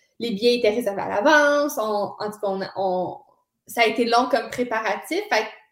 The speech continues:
j'imagine que c'est un bon moment, un bon spot pour le faire. En tout cas, moi, <laughs> si j'avais des enfants, puis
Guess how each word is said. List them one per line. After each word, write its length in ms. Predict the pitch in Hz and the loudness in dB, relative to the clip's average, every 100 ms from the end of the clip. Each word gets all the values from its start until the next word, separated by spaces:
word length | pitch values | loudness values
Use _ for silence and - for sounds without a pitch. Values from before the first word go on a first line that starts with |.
| _ _ _ | _ _ _
j'imagine 840 | 240 233 285 330 262 262 269 302 285 | -10 -2 2 4 6 4 2 0 0
que 140 | 233 | -2
c'est 140 | - | -2
un 180 | 233 214 | 0 2
bon 220 | 233 254 | 4 4
moment, 280 | 254 226 226 | 4 0 0
un 240 | 254 254 220 | 0 0 0
bon 220 | 233 226 | -2 -2
spot 340 | - 269 262 208 | 2 4 4 -2
pour 120 | 220 | 0
le 80 | 208 | 0
faire. 360 | - 240 262 | 0 -6 -6
En 40 | 269 | -6
tout 100 | - | -6
cas, 120 | 208 | -4
moi, 180 | 214 285 | 0 0
<laughs> 40 | |
si 280 | - - 269 | 0 -8 2
j'avais 280 | 247 240 247 | 2 4 2
des 160 | 247 233 | 2 -2
enfants, 580 | 208 208 247 262 320 269 | -4 -4 -2 0 0 2
puis 320 | 294 311 - | 4 4 2